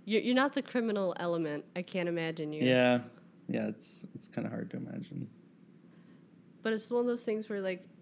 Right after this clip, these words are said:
Speaker 1: have you ever thought, like, if you were gonna be, like, a crazy criminal, what your crime would be?
Speaker 2: Mm.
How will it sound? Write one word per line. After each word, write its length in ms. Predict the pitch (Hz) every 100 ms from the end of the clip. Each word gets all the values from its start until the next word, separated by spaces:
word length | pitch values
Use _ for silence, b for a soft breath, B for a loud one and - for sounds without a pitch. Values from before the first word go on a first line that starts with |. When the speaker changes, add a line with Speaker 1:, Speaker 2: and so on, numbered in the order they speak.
| -
Speaker 1:
have 100 | 214
you 120 | 226
ever 100 | 269
thought, 300 | 262 196 185
like, 180 | 190 185
if 180 | 190 190
you 140 | 190 185
were 500 | 170 165 165 202 196 -
gonna 160 | 196 190
be, 200 | 185 185
like, 200 | 185 180 -
a 80 |
crazy 480 | 190 - 180 180 190
criminal, 500 | 185 196 185 180 180
what 180 | 165 -
your 100 | 175
crime 300 | - 170 165
would 160 | 165 156
be? 320 | 143 156 - - -
Speaker 2:
Mm. 400 | 156 165 170 170